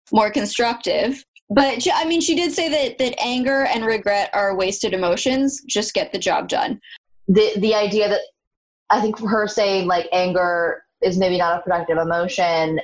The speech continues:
Speaker 2: in a lot of situations, she really portrayed that in her
Speaker 1: Yeah.
Speaker 2: personal life. I know that she said
Speaker 1: She made a hell of a lot of progress, so it's a hard
Speaker 2: Absolutely.
Speaker 1: equation to question. Yeah.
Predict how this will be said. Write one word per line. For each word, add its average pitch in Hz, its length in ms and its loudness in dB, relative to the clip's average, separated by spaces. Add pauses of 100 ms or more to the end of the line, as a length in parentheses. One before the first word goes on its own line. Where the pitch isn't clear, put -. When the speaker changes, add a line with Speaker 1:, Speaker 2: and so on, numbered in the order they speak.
Speaker 2:
in 175 80 2
a 165 40 2
lot 160 120 2
of 156 60 -6
situations, 175 640 0
she 277 320 0
really 196 320 2
portrayed 190 440 0
that 165 240 2
in 170 100 -2
her 170 220 0
Speaker 1:
Yeah. 240 220 -2
Speaker 2:
personal 226 360 -2
life. 175 260 0
I 180 80 0
know 180 100 0
that 170 160 0
she 202 160 -2
said 175 380 2
Speaker 1:
She - 160 0
made 262 180 2
a 202 80 2
hell 240 240 -2
of 226 60 -2
a 214 40 -2
lot 214 200 0
of 190 80 -4
progress, 190 520 -2
so 208 140 0
it's 190 160 0
a 196 100 2
hard 202 360 0
Speaker 2:
Absolutely. 180 640 0
Speaker 1:
equation 226 380 0
to 196 80 -2
question. 196 640 -2
Yeah. 208 280 0